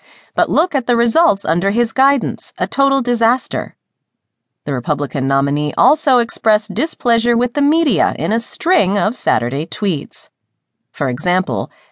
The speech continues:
"At C N N just doesn't get it, and that's why their ratings are so low and getting worse. Boring anti-Trump panelists, mostly losers in life." For another, "Crazy Maureen Dowd,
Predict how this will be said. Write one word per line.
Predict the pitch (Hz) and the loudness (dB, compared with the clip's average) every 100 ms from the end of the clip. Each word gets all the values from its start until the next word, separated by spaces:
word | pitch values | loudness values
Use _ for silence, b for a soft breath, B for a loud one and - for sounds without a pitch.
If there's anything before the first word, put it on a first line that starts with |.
| b | b
"At | 165 226 - | -2 -2 -4
C | 208 165 | 0 2
N | 143 | 2
N | 185 226 233 | 2 2 2
just | 269 330 - | 2 0 2
doesn't | 247 240 254 196 | 0 2 -2 2
get | 311 320 | 2 2
it, | - - - | 0 -6 -6
and | 147 | -2
that's | 147 - | 0 0
why | 202 180 | 2 2
their | 180 180 | 2 2
ratings | 226 302 165 151 | 2 2 0 0
are | 160 | -2
so | 180 180 170 | -2 -2 0
low | 190 262 269 277 | 2 2 2 0
and | - 247 | 0 0
getting | - 143 190 | 0 0 0
worse. | 214 247 - - - b b b b | 2 2 0 -8 -14 b b b b
Boring | 143 185 254 285 285 269 | -2 2 4 4 2 0
anti-Trump | 165 220 247 233 - 202 - | 0 0 0 -2 0 -2 -2
panelists, | 220 233 233 156 131 - - | -2 2 2 2 0 -4 -6
mostly | 147 185 262 - 262 | -2 0 0 0 0
losers | 262 330 370 160 113 156 - | 2 2 2 0 -4 -4 -2
in | 226 254 | 0 2
life." | 226 110 - - _ _ _ _ _ _ | 2 0 -8 -20 _ _ _ _ _ _
For | - 147 | -4 -2
another, | 127 226 285 139 147 196 _ _ - | 2 2 2 0 -2 -6 _ _ -8
"Crazy | - 269 320 311 | -2 0 2 2
Maureen | 262 220 202 214 208 190 | 2 4 4 2 2 2
Dowd, | 247 277 139 131 208 | 4 6 4 0 -6